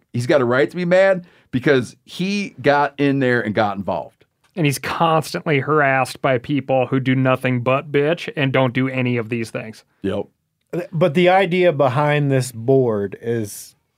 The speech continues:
Speaker 3: they're tackling issues and then they take what they think to the Game Commission, who should then implement these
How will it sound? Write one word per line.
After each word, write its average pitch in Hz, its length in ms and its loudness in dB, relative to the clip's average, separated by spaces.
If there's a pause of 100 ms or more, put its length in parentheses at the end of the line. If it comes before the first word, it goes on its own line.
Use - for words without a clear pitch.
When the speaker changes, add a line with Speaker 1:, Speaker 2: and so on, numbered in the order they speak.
(720)
Speaker 3:
they're 143 520 2 (420)
tackling 147 520 2
issues 131 460 0
and 127 120 -2
then 131 120 0
they 131 120 0
take 151 380 0
what 147 140 0
they 127 140 0
think 127 460 -2
to 143 100 -2
the 117 100 -2
Game 127 300 -2
Commission, 110 580 -2
who 113 140 -4
should 107 220 -6
then 113 260 -2
implement 117 760 -4
these - 480 -8